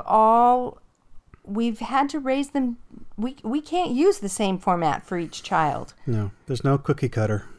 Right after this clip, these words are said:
Speaker 1: No, no, not at all. You're raising different people at different times in your own life, and it affects, I think it affects the way that we raise them.
Speaker 2: Yeah.
Speaker 1: But I guess my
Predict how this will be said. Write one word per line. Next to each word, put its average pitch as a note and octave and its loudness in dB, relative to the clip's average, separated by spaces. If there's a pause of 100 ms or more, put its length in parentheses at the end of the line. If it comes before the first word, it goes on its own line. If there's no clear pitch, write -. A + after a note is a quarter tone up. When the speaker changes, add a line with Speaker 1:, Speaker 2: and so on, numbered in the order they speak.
(340)
Speaker 1:
No, C4+ 2 (580)
no, A#3+ 4
not B3 4
at B3 0
all. G3+ 6
You're G#3+ 0
raising A3 0
different B3+ -4
people B3 0
at - 0
different G#3+ -2
times G#3+ -2
in G3 -4
your - -4
own G#3 2
life, D#3 -2
and G3 -2
it G3 -2
affects, F#3+ -4 (1000)
I G#3 -4
think G3+ -2
it F#3+ -4
affects G3+ -4
the - -8
way G3 0
that F#3 0 (300)
we G3+ 0
raise F#3+ 0
them. B2+ -8 (180)
Speaker 2:
Yeah. D#3 2 (520)
Speaker 1:
But C4 -4
I C4 -2
guess D#4 0
my A#3+ 2